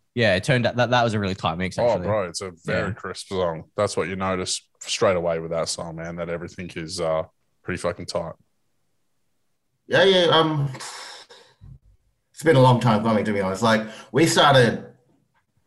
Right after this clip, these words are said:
Speaker 3: a, a lot of these songs, like, two years ago.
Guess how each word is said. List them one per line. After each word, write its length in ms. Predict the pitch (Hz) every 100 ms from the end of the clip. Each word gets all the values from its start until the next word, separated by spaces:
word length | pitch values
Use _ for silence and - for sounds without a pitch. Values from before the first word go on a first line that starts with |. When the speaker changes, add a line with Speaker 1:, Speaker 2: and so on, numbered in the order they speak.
| _ _ - - - - - -
Speaker 3:
a, 60 | -
a 200 | 123 120
lot 180 | 120
of 100 | 127
these 180 | 117 117
songs, 200 | 123 107
like, 160 | 104 -
two 120 | 113
years 240 | 104 180
ago. 400 | 165 - - -